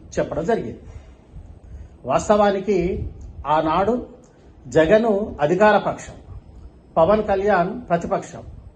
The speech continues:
ఈరోజు పవన్ కళ్యాణ్ అధికార పక్షం, జగన్ ప్రతిపక్షం. ఇదే భారతదేశం యొక్క రాజకీయాలు.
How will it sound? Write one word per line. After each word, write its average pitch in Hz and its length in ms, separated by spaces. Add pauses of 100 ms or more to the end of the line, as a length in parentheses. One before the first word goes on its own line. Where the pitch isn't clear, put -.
(600)
ఈరోజు 226 840 (320)
పవన్ 208 260
కళ్యాణ్ 202 480 (160)
అధికార 185 360
పక్షం, - 380 (720)
జగన్ 185 480
ప్రతిపక్షం. 180 540 (880)
ఇదే 214 500
భారతదేశం 185 580
యొక్క 180 180
రాజకీయాలు. 170 580